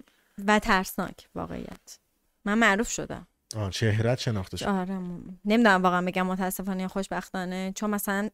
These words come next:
Speaker 1: <clears throat> چند وقت پیش دعوام شده بود با یکی از دوستام تو شمال
Speaker 2: ام.
Speaker 1: و نی-، یکی منو دیده بود، بعد
Speaker 2: از
Speaker 1: تکست
Speaker 2: شما
Speaker 1: داد.
Speaker 2: انتظار نداشت خانم میمره مثلاً.
Speaker 1: آره، که مثلاً چرا ناراحت بودی؟ بعد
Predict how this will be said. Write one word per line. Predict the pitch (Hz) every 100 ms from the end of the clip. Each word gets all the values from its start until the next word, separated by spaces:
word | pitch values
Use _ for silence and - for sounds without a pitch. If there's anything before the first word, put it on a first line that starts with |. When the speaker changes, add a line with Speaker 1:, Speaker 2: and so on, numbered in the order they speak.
| _
Speaker 1:
<clears throat> | 247 226 202
چند |
وقت | 220 185 -
پیش | 208 -
دعوام | 175 170 214
شده | - 202 208
بود | 226
با |
یکی | - 190
از | 233
دوستام | 214 196 - 208 269 - _ -
تو | -
شمال | 214 - 180 180 214 294 403 - _ _ -
Speaker 2:
ام. | 117 117 120 131 135
Speaker 1:
و | 185 180
نی-، | 190 185 -
یکی | 180 180 185 208 247
منو | 226 226
دیده | 226 190 175 190
بود، | 208 302 403 - - - - - - - - -
بعد | 214 277 277
Speaker 2:
از | -
Speaker 1:
تکست | 247 -
Speaker 2:
شما | 143 135
Speaker 1:
داد. | 392
Speaker 2:
انتظار | 392 427 131
نداشت | 123 113
خانم | - 117 110
میمره | 107 104 104
مثلاً. | 98 - - 202 220 202 190
Speaker 1:
آره، | 302 285
که | 285 262
مثلاً | 262
چرا | - 349 508 539
ناراحت | 277 262 240 240
بودی؟ | - 247 202 247 330 - - - - - - -
بعد | 330